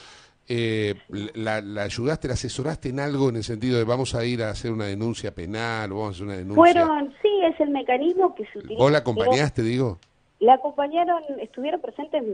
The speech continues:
Speaker 2: eh, algunas de mis compañeras ahí en el despacho. Es más, yo te diría, estoy casi segura, y la verdad es que son, no es, eh, la tengo a ella por, por muchas cosas, eh, pero nosotros acompañamos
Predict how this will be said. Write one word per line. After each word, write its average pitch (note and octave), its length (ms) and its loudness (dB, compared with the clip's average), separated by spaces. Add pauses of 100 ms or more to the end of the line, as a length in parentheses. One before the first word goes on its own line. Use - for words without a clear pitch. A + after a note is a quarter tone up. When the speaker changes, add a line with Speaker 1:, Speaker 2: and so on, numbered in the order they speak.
(180)
Speaker 2:
eh, F3 140 -8
algunas A#3+ 400 -2
de A3+ 80 -4
mis G3 160 -8
compañeras C4+ 580 4
ahí A#3+ 140 4
en A3 120 0
el F#3+ 160 0
despacho. G3 1160 2 (340)
Es C4+ 220 4
más, B3+ 260 2
yo D#4+ 100 -8
te F4+ 140 2
diría, C4 340 0
estoy C#4+ 200 -4
casi E4+ 360 2
segura, A3+ 640 2 (460)
y F3 80 -16
la E3 120 -4
verdad G#3+ 220 4
es A#3+ 120 0
que - 60 -20
son, B3 220 -6 (120)
no A3 100 0
es, B3+ 100 2 (180)
eh, F3 260 -2 (100)
la F3 80 -2
tengo C#4 240 4
a D4 60 10
ella D#4+ 180 2 (140)
por, E3+ 160 -4
por F3 180 -4
muchas A#3 300 -2
cosas, F3+ 360 0 (680)
eh, F#3 380 8
pero F3+ 200 4
nosotros B3+ 300 0
acompañamos A3 680 4